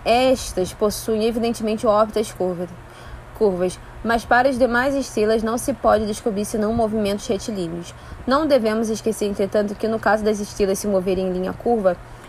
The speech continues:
esta é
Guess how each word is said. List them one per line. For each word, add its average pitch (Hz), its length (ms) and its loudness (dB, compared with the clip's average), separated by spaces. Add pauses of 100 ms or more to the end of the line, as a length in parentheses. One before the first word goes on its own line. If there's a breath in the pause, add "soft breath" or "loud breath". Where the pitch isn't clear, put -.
esta 220 460 0 (2000)
é 202 260 6